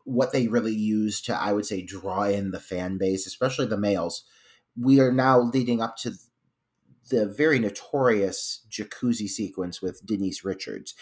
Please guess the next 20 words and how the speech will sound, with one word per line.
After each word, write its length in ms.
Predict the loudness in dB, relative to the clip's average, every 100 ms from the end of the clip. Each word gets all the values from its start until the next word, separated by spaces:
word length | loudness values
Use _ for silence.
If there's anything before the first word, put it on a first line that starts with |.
| -20 -6
in 240 | 0 4 4
this 160 | 2 -2
very 300 | -4 -2 -4
simple, 600 | -2 -2 0 0 -2 -4
very 280 | -2 0 0
elegant, 400 | -2 -2 -4 -6
and 200 | -10 -12
very 500 | -8 2 4 4 2
sexy 500 | -2 -4 -4 -6 -10 _
black 380 | 0 0 -2 -12
two-piece, 500 | -12 -10 -8 -8 -10 _
this 140 | -10 -8
bikini. 580 | -10 -8 -6 -6 -6 -10 -18 -20 -18
She's 200 | -14 -6
in 80 | -4
this 120 | -4
goddamn 400 | -4 -4 -2 -2
jacuzzi. 600 | -4 -6 -8 -6 -6 -4
And 140 | -4 -4
I 220 | -4 -4